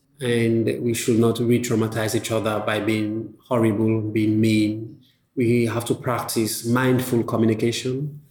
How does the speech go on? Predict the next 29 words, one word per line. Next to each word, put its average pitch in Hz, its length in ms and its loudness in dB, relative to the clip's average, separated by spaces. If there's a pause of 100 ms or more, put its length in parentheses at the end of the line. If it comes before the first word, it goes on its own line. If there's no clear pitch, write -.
(160)
And 113 100 -2
mindful 120 360 2
communication 117 640 0
requires 110 720 -4 (260)
active 117 340 -4
listening 120 760 2
and, 113 520 0
uh, 113 440 -2
engaging 120 800 2 (260)
with 117 140 0
people, 120 260 0 (260)
really 123 400 4
listen 123 300 2
to 117 100 -2
people, 120 480 0 (280)
not 127 160 0
just 123 200 0
with 123 160 2
what 113 240 -2
they 131 60 -6
say 104 480 -2 (260)
or 107 120 0
what, 107 420 -2
what 110 320 -6
they 110 340 0 (120)
are 110 160 -6
scared - 680 -2
to 117 120 -6
say. - 340 -4